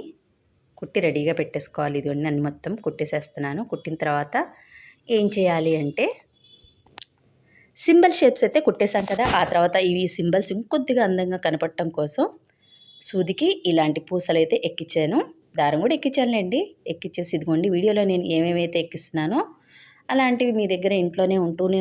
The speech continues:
ఉంటాయి కదా, మిగిలిపోయినాయి, అవన్నీ తెచ్చి చక్కగా దీనికి డెకరేషన్ చేయండి. నేనైతే ఈ పూసలతో ఇదిగోండి, వీడియోలో నేను ఏ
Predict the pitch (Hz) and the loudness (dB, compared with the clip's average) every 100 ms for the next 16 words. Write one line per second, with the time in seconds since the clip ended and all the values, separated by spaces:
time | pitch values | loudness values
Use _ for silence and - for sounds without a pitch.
0 | 180 165 165 160 196 254 160 160 165 160 | 0 0 0 0 0 0 0 0 0 2
1 | 165 294 349 151 147 151 170 165 156 - | 2 0 0 -2 2 2 2 2 0 0
2 | 302 440 _ - - _ - 302 - 226 | -4 -4 _ -20 -20 _ -6 -6 -2 0
3 | 220 185 165 160 160 151 - 160 165 165 | 2 0 0 -2 -2 -4 -6 -4 -2 -2
4 | 165 220 403 - _ _ _ _ _ _ | 0 -2 -2 -8 _ _ _ _ _ _
5 | _ _ _ _ _ 220 226 185 185 190 | _ _ _ _ _ -2 0 2 0 0
6 | 180 175 170 165 - 156 165 160 165 160 | -2 0 -2 0 0 0 -2 0 2 2
7 | 160 170 175 175 165 - | 2 2 2 2 2 0